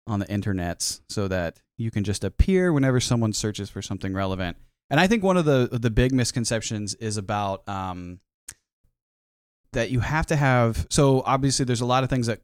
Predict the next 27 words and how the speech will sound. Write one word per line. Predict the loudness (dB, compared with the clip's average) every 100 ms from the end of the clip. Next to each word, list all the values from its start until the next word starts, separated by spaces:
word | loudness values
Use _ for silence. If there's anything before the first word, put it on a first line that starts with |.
| _
play | 2 4 2
into | 0 0 0 2 0
search | 0 -2 -2
engine | -4 -2
optimization, | -4 -6 -8 -6 -6 -6
a |
lot | -4 -2
of | -4
things | -6 -6
about | -6 -6
how | -8 -8
do |
you | -8 -10
rank | -10 -12 -10
for | -8
different | -8 -8 -8
things. | -6 -6 -8 -10 _ _ _ _ _ _
I | -4
think | 0 0 2
one | 0
of | 0
the |
biggest | 2 4 4 2
misconceptions | 0 0 -2 -2 -4 -2 -4 -2
is | -4
about | -2 -2 -2 -2 0
producing | 0 0 -2 -2 -2 -4 -6